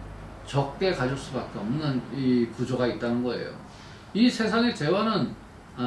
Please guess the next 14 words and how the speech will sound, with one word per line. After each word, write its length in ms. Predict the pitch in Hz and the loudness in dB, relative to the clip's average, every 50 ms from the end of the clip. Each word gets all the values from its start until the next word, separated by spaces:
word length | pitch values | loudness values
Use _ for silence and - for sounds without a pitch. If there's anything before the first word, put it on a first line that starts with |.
| 120 120 | 0 0
한계가 380 | - 170 190 202 226 226 156 - | 0 0 0 0 2 2 0 0
있습니다. 540 | - - - 170 175 170 - - - - - - - - - - - - - - - - - - | -2 -4 -4 -4 -4 -4 -4 -6 -8 -10 -10 -14 -18 -20 -20 -20 -20 -20 -20 -20 -20 -20 -6 -2
이 120 | 175 202 - | -2 0 2
재화가 440 | - 156 165 185 185 185 202 190 | 4 6 8 8 8 6 6 4
무한정 460 | 165 131 123 135 160 190 220 220 233 214 | 2 2 4 4 6 6 6 6 4 2
있는 240 | 214 202 208 202 | 0 -2 -4 -4
게 60 | 190 170 | -4 -2
아니잖아요. 640 | 117 117 131 139 156 147 131 113 120 151 185 214 233 - - - - - - - - - - - - | 0 0 0 -2 -2 -2 -2 -2 -2 -2 -4 -4 -6 -10 -14 -16 -16 -16 -16 -16 -16 -16 -16 -10 -2
그러니까 500 | 196 233 226 196 - - 151 - - - - - - - - - - - - | 0 2 2 2 2 4 2 2 2 0 -4 -12 -18 -20 -20 -20 -20 -10 0
그 100 | - 202 240 262 277 277 285 285 285 285 285 269 226 165 156 | 6 8 8 8 8 8 6 6 4 2 2 2 0 2 4
무한정하지 1120 | 175 185 190 190 190 190 190 190 190 190 190 180 185 185 180 180 180 170 165 160 170 175 | 6 8 8 8 8 6 4 0 0 0 0 2 2 4 4 4 2 2 2 2 4 4
않은 300 | 143 127 139 131 120 120 143 | 4 4 6 4 4 4 6
유한한 720 | 175 196 196 180 175 185 180 180 175 185 196 196 196 185 | 6 4 4 6 6 6 6 6 6 4 4 4 2 0
재화를, 800 | 147 135 127 127 127 123 123 117 117 127 151 160 156 127 - - | 0 2 2 2 4 4 4 2 4 4 6 6 6 6 4 2